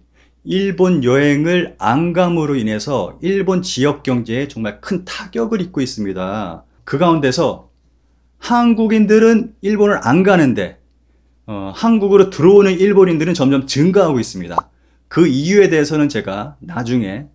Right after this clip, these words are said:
좀 자세-, 자세하게 좀 설명을 드리도록 하겠습니다. 그 가운데서 대마도는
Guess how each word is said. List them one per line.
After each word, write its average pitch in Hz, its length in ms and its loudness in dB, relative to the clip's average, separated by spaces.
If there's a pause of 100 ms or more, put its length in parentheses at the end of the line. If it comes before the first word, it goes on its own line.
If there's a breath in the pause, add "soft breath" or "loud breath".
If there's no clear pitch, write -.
좀 95 240 -14
자세-, 104 340 -12 (140)
자세하게 104 680 -8
좀 110 120 -6
설명을 120 400 -6
드리도록 98 380 -10
하겠습니다. 98 640 -12 (680 soft breath)
그 185 140 0
가운데서 214 340 2
대마도는 202 760 2